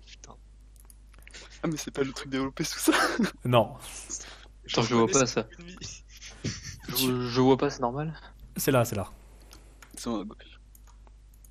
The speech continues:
Speaker 4: Ah, ça, d'accord, oui.
Speaker 3: Tu vois ça, et tu vois à côté un autre mecha qui commence à, à le charger.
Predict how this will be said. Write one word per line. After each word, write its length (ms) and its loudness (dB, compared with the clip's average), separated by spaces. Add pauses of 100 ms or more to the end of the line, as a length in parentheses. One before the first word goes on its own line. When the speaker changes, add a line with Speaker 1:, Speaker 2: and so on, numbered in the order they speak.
(720)
Speaker 4:
Ah, 160 8
ça, 180 6
d'accord, 360 2
oui. 60 -8 (680)
Speaker 3:
Tu 160 0
vois 160 6
ça, 400 10
et 80 2
tu 160 -2
vois 160 4
à 40 2
côté 260 2
un 120 4
autre 240 2
mecha 260 2
qui 120 -6
commence 340 -2
à, 240 2
à 140 -4
le 60 0
charger. 340 2